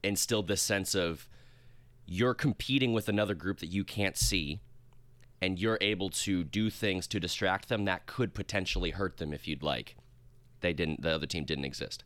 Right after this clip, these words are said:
so they weren't actually hurting anybody. And without coaching them into it, nothing happened. Then they had another group where they were like, "Your entire job is to distract the other person."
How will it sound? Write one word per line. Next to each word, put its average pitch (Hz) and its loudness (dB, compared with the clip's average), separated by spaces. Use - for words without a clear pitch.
so - -6
they 78 0
weren't 90 2
actually 80 -2
hurting 71 -4
anybody. 64 -8
And 92 4
without 113 2
coaching 110 2
them 90 2
into 87 0
it, 101 2
nothing 95 0
happened. 73 -2
Then 120 2
they 147 4
had 135 2
another 113 2
group 87 -2
where 92 -2
they 85 2
were 92 0
like, 90 0
"Your 117 4
entire 107 4
job 92 2
is 85 -6
to 92 -4
distract 80 0
the 80 -2
other 69 -2
person." 65 -6